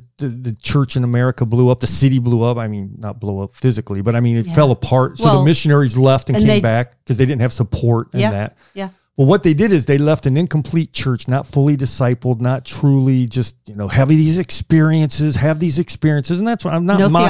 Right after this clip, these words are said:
Speaker 2: theology?
Speaker 1: Pentecostal. Yeah, but you gotta
Speaker 2: Wait.
Speaker 1: have brain and heart.
Speaker 2: You do.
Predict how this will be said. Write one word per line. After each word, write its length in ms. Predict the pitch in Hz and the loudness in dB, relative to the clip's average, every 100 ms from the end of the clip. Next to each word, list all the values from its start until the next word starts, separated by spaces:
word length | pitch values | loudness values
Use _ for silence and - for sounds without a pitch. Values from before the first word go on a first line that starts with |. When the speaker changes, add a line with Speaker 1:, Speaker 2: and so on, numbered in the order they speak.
| 185 190 | 2 2
Speaker 2:
theology? 120 | 196 | 2
Speaker 1:
Pentecostal. 580 | - 202 - 139 - 110 | 2 0 0 -2 -2 -2
Yeah, 180 | 120 120 | 0 0
but 180 | 104 131 | -2 -2
you 100 | 143 | 0
gotta 200 | 143 175 | 2 4
Speaker 2:
Wait. 80 | 165 | 4
Speaker 1:
have 220 | 147 123 | 4 2
brain 260 | 151 143 131 | -2 -2 0
and 180 | 131 104 | -2 -2
heart. 300 | 107 90 - _ _ 214 | -4 -6 -8 _ _ -8
Speaker 2:
You 120 | 202 | -6
do. 240 | 226 196 | -4 -6